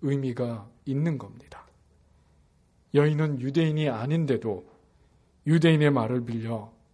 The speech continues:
주님을 규정하고자 했습니다.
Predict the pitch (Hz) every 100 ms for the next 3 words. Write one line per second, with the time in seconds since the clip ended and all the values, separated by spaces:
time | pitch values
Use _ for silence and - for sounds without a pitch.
0 | _ _ _ _ - 131 120 110 113 113
1 | 131 _ _ _ - 135 139 104 101 95
2 | - 98 113 _ _ - - 123 - -